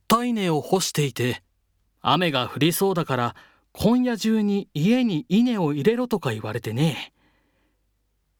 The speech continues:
うちは大した量がなかったんだけど、稲を家に入れていると、月がだんだん傾いてきてね。ああいう風景っていうのは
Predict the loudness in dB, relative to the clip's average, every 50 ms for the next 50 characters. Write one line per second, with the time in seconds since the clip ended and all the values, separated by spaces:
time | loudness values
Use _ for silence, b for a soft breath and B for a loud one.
0 | _ _ -2 -2 0 0 0 2 2 2 2 0 -2 0 2 2 2 2 -2 0
1 | 0 0 2 2 2 2 2 2 0 -2 -2 0 0 0 0 0 -2 0 0 0
2 | 0 2 2 0 0 0 0 0 0 -2 -2 -4 B B B B B B B B
3 | B B B B 2 2 4 4 4 2 0 0 0 0 -2 -2 0 2 2 2
4 | 2 2 0 -2 0 0 0 0 0 0 0 0 0 0 -2 -2 0 -2 -2 -2
5 | -4 b b b b b b b b _ _ -4 -4 0 0 0 0 0 -2 -4
6 | -6 -2 -2 0 2 2 2 2 2 0 0 -2 -4 -2 2 2 2 2 2 0
7 | -2 -4 -6 -4 -8 -8 -6 -4 -4 -4 -4 -6 -12 _ _ _ _ _ _ _
8 | _ _ _ _ _ _ _ _ _ _ _ _ _ _ _ _ _ _ _ _
9 | _ _ 0 2 2 2 0 0 0 0 0 0 -2 -4 -2 0 0 0 0 0
10 | -2 -2 -2 -2 -2 0 -2 0 0 2 0 2 2 2 2 2 2 0 0 -2
11 | -4 b